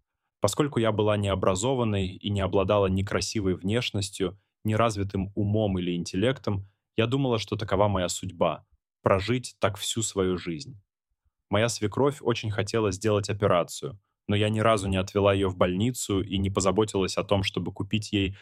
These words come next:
какие-либо лекарства. Я просто надеялась, что она заболеет и вскоре умрет. Сейчас мне пятьдесят четыре года, а моя свекровь умерла два года назад.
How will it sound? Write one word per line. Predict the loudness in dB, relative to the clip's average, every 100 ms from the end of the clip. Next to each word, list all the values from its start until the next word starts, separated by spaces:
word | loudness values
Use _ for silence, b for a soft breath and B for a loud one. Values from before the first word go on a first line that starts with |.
| B
какие-либо | -4 0 0 0 0
лекарства. | -2 0 2 2 0 -12 -16 _ _ _ _ _ _
Я | 2
просто | 4 2 2
надеялась, | 0 2 2 2 2
что | 0 4 4
она | 4
заболеет | 2 2 2 4 2 0 -8 _
и | -4
вскоре | -4 0 2 2
умрет. | 0 2 0 -2 -10 _ _ _ _ _ _ _
Сейчас | -8 0 0 0
мне | -2 -2
пятьдесят | -2 -2 -2 -2 -4
четыре | -6 -4 -2 -2
года, | 0 0 0 -6 -8 _ _ 0
а |
моя | 2 2
свекровь | 0 -4 0 0 0 -2
умерла | -2 0 4 2
два | 4 0
года | 2 0 0
назад. | -4 -4 -4 -6